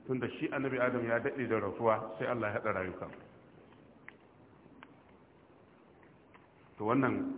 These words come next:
ya tabbata babu shakka dan annabawa suna haɗuwa.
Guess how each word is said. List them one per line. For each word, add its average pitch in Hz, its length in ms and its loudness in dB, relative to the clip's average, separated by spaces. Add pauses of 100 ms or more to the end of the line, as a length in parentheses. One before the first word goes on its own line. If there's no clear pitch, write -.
(300)
ya 120 220 4 (120)
tabbata 110 640 -2 (220)
babu 107 280 -2
shakka 107 460 0 (180)
dan 113 400 0 (1000)
annabawa 113 500 2
suna 117 180 -4
haɗuwa. 92 360 -4